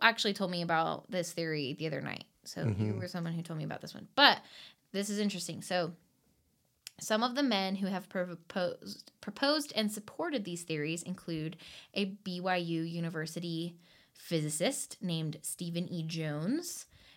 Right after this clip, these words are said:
Speaker 1: an architect named Richard Gage, and the software engineer Jim Hoffman. And Jim Hoffman supports a ton of, um, different conspiracy theories for nine eleven. His name comes up in almost all of them.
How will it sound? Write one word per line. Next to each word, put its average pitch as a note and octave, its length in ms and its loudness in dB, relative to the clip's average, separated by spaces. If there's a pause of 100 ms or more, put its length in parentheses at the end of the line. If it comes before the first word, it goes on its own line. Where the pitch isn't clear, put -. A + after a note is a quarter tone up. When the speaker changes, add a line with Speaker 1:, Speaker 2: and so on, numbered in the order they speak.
Speaker 1:
an F#3+ 180 0
architect G#3 640 2
named F3 260 0
Richard A#3+ 480 0
Gage, G3+ 500 2
and F3+ 340 0
the F3 140 -10
software G3+ 540 0
engineer F3+ 440 -2
Jim F3 280 -2
Hoffman. E3 480 -4
And F3 140 0
Jim G3+ 200 0
Hoffman A3 380 2
supports - 520 -4
a - 80 -8 (140)
ton G3 520 0
of, E3 360 -2 (500)
um, D#3+ 560 0 (580)
different E3+ 480 -2
conspiracy E3+ 580 -2
theories A3 400 -2
for A#3+ 120 -4
nine A#3 200 0
eleven. A#3+ 400 0
His F#3+ 260 -2
name F#3 240 0
comes E3+ 240 -2
up D3+ 160 -2
in D#3+ 140 -2
almost D3 420 -4
all C#3+ 140 -2
of E3 80 -6
them. G3+ 240 -4